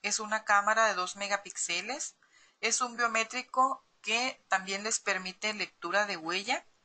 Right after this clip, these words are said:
les permite lectura de tarjetas y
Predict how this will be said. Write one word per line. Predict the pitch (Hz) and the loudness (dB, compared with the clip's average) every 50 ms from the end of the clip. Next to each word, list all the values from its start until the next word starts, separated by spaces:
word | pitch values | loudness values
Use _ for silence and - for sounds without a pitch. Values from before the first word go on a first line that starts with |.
| _ _ - - | _ _ -16 -4
les | 180 190 196 - | -2 -2 -2 0
permite | - - 185 180 180 190 - - 214 | -2 -2 -4 -2 -4 -8 -4 -4 -4
lectura | 220 214 196 - _ 180 180 190 202 | -2 -4 -8 -8 _ 0 2 4 4
de | 208 208 | 2 2
tarjetas | - - 170 165 - - - 196 202 202 - 262 302 311 - - - _ _ - - - - - _ _ _ _ | 2 0 0 0 -2 -4 -2 -2 -2 0 0 0 0 0 -4 -6 -8 _ _ -20 -20 -20 -20 -20 _ _ _ _
y | - 240 247 262 294 - - | -6 -4 -4 -4 -6 -8 -12